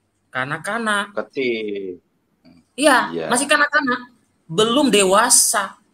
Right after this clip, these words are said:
Speaker 1: Malu kan? Malu. Ya. Nggak perlu minta maaf sebenarnya kalau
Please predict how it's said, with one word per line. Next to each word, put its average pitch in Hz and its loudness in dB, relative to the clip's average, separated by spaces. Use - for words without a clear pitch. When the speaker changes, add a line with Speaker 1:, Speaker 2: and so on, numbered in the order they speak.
Speaker 1:
Malu 285 4
kan? 302 0
Malu. 226 -6
Ya. 226 -2
Nggak 262 2
perlu 285 6
minta 285 6
maaf 285 6
sebenarnya 262 4
kalau 240 0